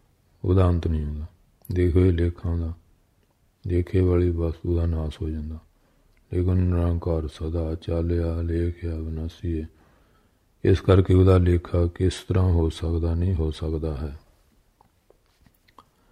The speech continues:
ਨਾਨਕ ਵੱਡਾ ਆਖੀਐ, ਆਪੇ ਜਾਣੈ ਆਪ। ਪਾਤਸ਼ਾਹ ਕਹਿੰਦੇ, "ਸਿੱਧੋ, ਉਹ ਨਿਰੰਕਾਰ ਸਾਨੂੰ ਵੱਡਾ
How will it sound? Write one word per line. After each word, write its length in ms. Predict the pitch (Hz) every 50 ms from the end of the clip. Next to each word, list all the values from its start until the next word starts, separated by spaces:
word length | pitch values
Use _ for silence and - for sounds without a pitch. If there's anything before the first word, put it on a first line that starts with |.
| _ _ _ _ _ _ _ - -
ਨਾਨਕ 360 | 82 80 82 87 92 90 87
ਵੱਡਾ 360 | 87 87 87 85 87 85 85
ਆਖੀਐ, 500 | 85 85 - - 90 87 85 87 87 85
ਆਪੇ 400 | 82 85 - - 87 87 87 87
ਜਾਣੈ 380 | 85 80 78 80 82 85 85 90
ਆਪ। 380 | - 80 78 80 80 80 82 - 82 80 82 82 82 87 90 - _ _ _ _ _ _ _ _ _ _ _ _ -
ਪਾਤਸ਼ਾਹ 360 | - 82 82 85 - 90 85
ਕਹਿੰਦੇ, 260 | 82 82 82 85 85
"ਸਿੱਧੋ, 440 | - - 85 85 95 92 92 92 87 - _ _ _ _ _ _ _ _ _ -
ਉਹ 80 | 92 87
ਨਿਰੰਕਾਰ 600 | 85 85 82 80 80 80 78 - 85 80 78 76
ਸਾਨੂੰ 420 | 73 - 82 80 78 78 78 78 76
ਵੱਡਾ 380 | 76 76 76 78 76 71 71